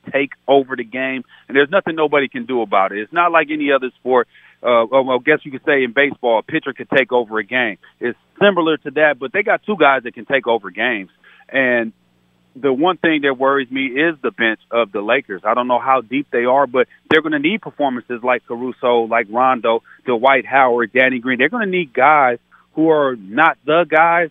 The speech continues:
They're just gonna have to have games to get that one win. They don't have to be,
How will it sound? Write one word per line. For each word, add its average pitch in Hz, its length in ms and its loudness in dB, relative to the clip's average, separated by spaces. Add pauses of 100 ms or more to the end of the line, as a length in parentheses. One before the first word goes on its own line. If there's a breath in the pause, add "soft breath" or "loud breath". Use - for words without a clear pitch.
They're 165 200 0
just 170 160 -10
gonna 180 160 -6
have 170 180 -2
to 156 100 -8
have 147 260 0
games 135 380 -2 (220)
to 127 80 -6
get 147 240 -4
that 156 200 0
one 151 300 0
win. 143 300 0
They 131 100 4
don't 185 140 2
have 202 160 0
to 190 80 -2
be, 196 200 -6